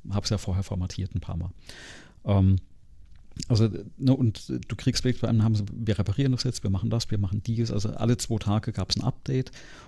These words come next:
und irgendwann kam das Update, ne, ist alles gemacht, wurde getestet, verpackt, zurückgeschickt und dann kam das Ding an.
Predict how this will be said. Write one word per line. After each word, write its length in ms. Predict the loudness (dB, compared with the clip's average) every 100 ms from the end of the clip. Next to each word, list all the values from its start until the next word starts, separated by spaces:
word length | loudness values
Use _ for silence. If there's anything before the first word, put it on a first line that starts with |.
| -12 0
und 340 | 4 6 4
irgendwann 460 | 2 2 4 2 2
kam 240 | 2 2
das 160 | 2 -2
Update, 420 | -2 -2 -4 0
ne, 220 | 2 2 2
ist 160 | -2
alles 240 | 0 0 2
gemacht, 380 | 2 2 2 -2
wurde 140 | -2
getestet, 540 | -4 -2 0 0 -2
verpackt, 480 | -2 -4 0 -2 -2
zurückgeschickt 720 | -6 -4 -4 -4 -4 -4 -6 -12 -12 -12 0
und 60 | 2
dann 60 |
kam 220 | 4 4
das 140 | 4 2
Ding 140 | 0
an. 420 | 2 2 2 -2